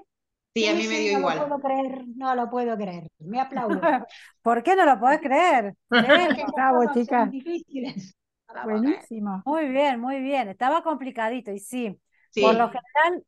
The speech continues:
Speaker 3: uno empieza por esta parte,
Speaker 4: No,
Speaker 3: ¿no?
Speaker 4: empezar. Hay que
Speaker 3: Claro, y
Speaker 4: empezar
Speaker 3: quiere
Speaker 4: por la
Speaker 3: llevarse
Speaker 4: izquierda.
Speaker 3: uno.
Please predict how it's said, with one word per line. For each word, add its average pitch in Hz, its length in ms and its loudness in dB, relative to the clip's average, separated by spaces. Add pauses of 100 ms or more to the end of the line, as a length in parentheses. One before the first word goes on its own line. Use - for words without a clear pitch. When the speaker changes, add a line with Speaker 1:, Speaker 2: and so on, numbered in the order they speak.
Speaker 3:
uno 294 240 -2
empieza 269 960 -2 (320)
por 202 160 -6
esta 240 280 -4
parte, 233 720 -2 (580)
Speaker 4:
No, 208 320 0
Speaker 3:
¿no? - 20 0
Speaker 4:
empezar. 208 500 -6 (840)
Hay 220 120 2
que 226 60 2
Speaker 3:
Claro, 220 80 4
y 214 120 -4
Speaker 4:
empezar - 60 -20
Speaker 3:
quiere 294 200 0
Speaker 4:
por 311 160 2
la 254 60 4
Speaker 3:
llevarse 269 360 2
Speaker 4:
izquierda. 294 140 2
Speaker 3:
uno. 185 300 -6